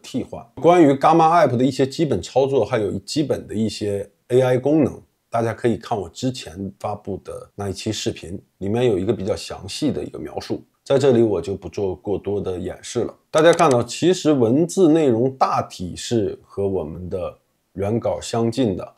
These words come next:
但是它显然做了很多的一些删减的工作。如果我们觉得它的文字描述不够好的话，我们可以自行的去更改。那么大家如果觉得主题不合适的话，也可以通过点击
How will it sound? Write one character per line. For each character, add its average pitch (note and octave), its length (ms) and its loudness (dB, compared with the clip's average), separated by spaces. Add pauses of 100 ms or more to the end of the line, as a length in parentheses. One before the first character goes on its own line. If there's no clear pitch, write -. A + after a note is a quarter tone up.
(240)
但 C3+ 180 2
是 A#2 240 -2
它 - 220 0
显 F2+ 360 -4
然 G2 360 -8
做 A2 280 2
了 F2+ 120 0
很 E2+ 300 -12
多 A#2 260 -4
的 G2+ 140 -2
一 F#2+ 180 -2
些 F#2+ 400 -8 (240)
删 C#3 320 2
减 A#2+ 240 -2
的 F#2 120 -12
工 F#2+ 180 -8
作。 F#2 260 -6 (240)
如 C3+ 200 4
果 D#3+ 100 8
我 A#2 40 4
们 A#2+ 180 2
觉 A2 180 -2
得 A#2 260 2
它 - 80 -4
的 A#2 120 2
文 G#2+ 240 2
字 B2 160 0
描 G2 240 0
述 A2+ 360 -2 (360)
不 A2+ 100 -6
够 B2+ 140 4
好 C3+ 280 -4
的 - 60 -14
话， - 320 -4
我 - 80 -20
们 F2 140 -16
可 - 160 -10
以 F2+ 220 -8 (120)
自 A2+ 180 -8
行 F#2 280 -8
的 E2 260 -4
去 E2 240 -10
更 A2 220 -2
改。 - 260 -12 (240)
那 A2+ 140 -6
么 G#2+ 80 -2
大 A#2+ 140 2
家 A#2 140 2
如 A2+ 140 2
果 A#2 140 2
觉 G2+ 160 -2
得 A2+ 120 -2
主 G2 240 -6
题 F#2+ 240 -6
不 G#2+ 160 -6
合 F2 200 -6
适 F#2+ 200 -8
的 - 80 -8
话， D#2+ 300 -8
也 F2+ 160 -8
可 A#2+ 140 -2
以 G#2+ 100 0
通 A2 260 -4
过 G#2 260 -4 (360)
点 D#2+ 220 -10
击 A2 260 -2